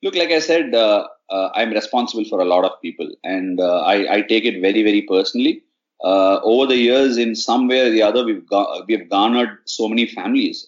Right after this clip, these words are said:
Uh, my mom has been running a business entity for a while as well. She's got her own company. Um, and Gen Next is something that's very dear to me. And we're also running a couple of other organizations where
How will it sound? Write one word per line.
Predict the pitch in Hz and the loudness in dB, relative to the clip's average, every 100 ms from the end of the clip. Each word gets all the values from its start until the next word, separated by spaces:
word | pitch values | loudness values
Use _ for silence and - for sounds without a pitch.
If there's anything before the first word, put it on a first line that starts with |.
| 90 | -4
Uh, | 90 87 80 - _ _ _ | 0 0 0 -4 _ _ _
my | 107 | -2
mom | 110 110 139 139 123 104 | 2 4 4 4 2 0
has | 104 101 | 0 0
been | 110 113 | 0 0
running | 101 104 113 | 0 0 0
a | 101 | -2
business | 95 - 107 | -4 -4 -4
entity | 104 95 92 | -4 -4 -6
for | 98 95 | -4 -2
a | 87 | 0
while | 85 90 | 0 0
as | 90 | -2
well. | 90 147 | -4 -6
She's | - - | -8 -2
got | 95 104 | 0 2
her | 95 | 2
own | 95 90 | 0 -2
company. | 90 87 95 92 90 _ _ _ - | -4 -2 -2 -2 -4 _ _ _ 0
Um, | 92 87 90 85 85 95 | 2 2 -2 -4 -6 -2
and | 104 98 | -2 0
Gen | 92 113 | 0 2
Next | 123 117 | 0 -2
is | 107 | -2
something | 104 107 | -2 -2
that's | 98 | -2
very | 95 101 98 | -4 -4 -4
dear | 92 98 101 | -2 -2 -2
to | 92 | -4
me. | 92 92 - _ _ _ - - | -2 -4 -6 _ _ _ -20 -10
And | 101 | -2
we're | 101 | 2
also | 107 110 117 | 2 2 0
running | 101 104 101 | 0 -2 -2
a | 95 | -2
couple | 98 107 | -4 -2
of | 95 | 0
other | 90 98 95 | 0 0 0
organizations | 85 92 101 98 95 107 104 | 0 -2 -4 -2 -4 -6 0
where | 107 107 | 0 0